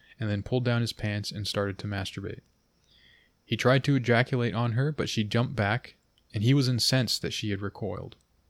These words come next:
Two weeks later, she attended another Twin Towers party, and Wadman eventually showed up. She was afraid of him and tried to leave, but Larry King's enforcer,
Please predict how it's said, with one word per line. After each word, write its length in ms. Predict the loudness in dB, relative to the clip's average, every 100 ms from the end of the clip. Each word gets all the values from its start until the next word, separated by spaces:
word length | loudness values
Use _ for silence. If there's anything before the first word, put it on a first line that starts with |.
| _ _ _ _ _ _ _ _ _ _ _ _ _ _ 0
Two 140 | 6
weeks 300 | 6 6 2
later, 420 | 2 4 2 0 -4
she 220 | 0 0
attended 420 | 2 2 2 2
another 340 | 0 0 2 0
Twin 260 | 0 -2
Towers 360 | 0 0 0 0
party, 440 | 0 0 0 -8 _ _ _ -6
and 140 | -2
Wadman 380 | 4 4 4 0
eventually 460 | 0 -2 -2 -4 -4
showed 300 | -4 -4 -4
up. 220 | -8 _ _ _ _ _ _ -20 _
She 200 | 2 6
was 120 | 6
afraid 360 | 4 4 4 4
of 100 | 4
him 260 | 2 0 -2
and 120 | -2
tried 280 | 2 2 2
to 80 | 0
leave, 440 | 0 0 -2 -8 _ _ _ -6
but 120 | 2
Larry 240 | 4 4
King's 300 | 4 2 2
enforcer, 680 | -2 -2 0 0 -2 -6 -8